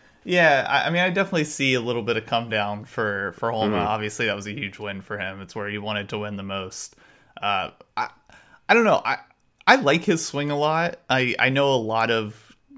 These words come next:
Speaker 1: golf nerds like his swing a lot. It's super smooth. Um, I, and I, I know he's, he's struggled for portion of his,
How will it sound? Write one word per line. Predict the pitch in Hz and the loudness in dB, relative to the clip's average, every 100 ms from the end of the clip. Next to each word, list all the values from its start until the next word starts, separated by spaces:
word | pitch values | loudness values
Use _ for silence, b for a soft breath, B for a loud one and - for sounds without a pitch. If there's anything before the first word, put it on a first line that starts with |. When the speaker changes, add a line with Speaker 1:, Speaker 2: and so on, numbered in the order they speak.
| 180 - | -14 -4
Speaker 1:
golf | 113 113 120 | -2 -2 -4
nerds | 123 113 117 123 143 135 | -8 -2 0 0 -2 0
like | 131 135 | 0 0
his | 151 135 | -2 -2
swing | - 143 | -2 -4
a | 139 | 0
lot. | 139 139 | 2 2
It's | 113 | 0
super | - 151 135 | -2 -2 -2
smooth. | 127 - 123 120 120 107 _ b b b b - | -6 -2 0 0 0 -4 _ b b b b -10
Um, | 104 101 98 95 95 - _ - | -6 -6 -6 -10 -14 -18 _ -10
I, | - - _ _ _ _ _ _ _ _ - | -10 -10 _ _ _ _ _ _ _ _ -6
and | 127 | 0
I, | 117 98 - | 2 0 0
I | 127 | 2
know | 139 135 | 4 4
he's, | 123 107 - | 2 -4 -8
he's | - 117 - | -10 -10 -10
struggled | - 120 113 110 | 0 0 0 -4
for | 107 | -4
portion | 107 113 113 110 | -4 -4 -4 -6
of | 107 104 | -6 -8
his, | 101 | -10